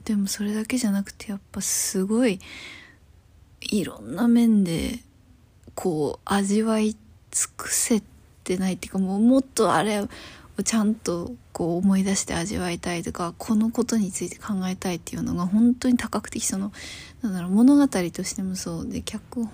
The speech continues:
本としてとか、えー、それこそそのビジュアル面、あと音楽、音響、その俳優さん、俳優たちの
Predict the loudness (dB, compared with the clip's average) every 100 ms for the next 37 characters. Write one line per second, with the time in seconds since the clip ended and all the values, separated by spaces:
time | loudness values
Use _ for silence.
0 | 0 2 2 0 -6 -4 -6 -8 -10 -10
1 | -8 -8 -10 -16 -20 -18 -18 -12 -8 -6
2 | -4 -4 -4 -4 -2 -2 -2 -2 2 2
3 | 4 2 2 0 0 -2 -4 -8 -8 -2
4 | 2 6 8 8 4 2 -4 -4 -2 -2
5 | -2 -2 -2 -4 -8 -6 -4 -6 -10 -16
6 | -14 -14 -14 -10 -4 -2 2 2 4 6
7 | 6 4 2 0 -2 -2 -4 -10 -14 -6
8 | 2 6 6 6 4 4 6 6 4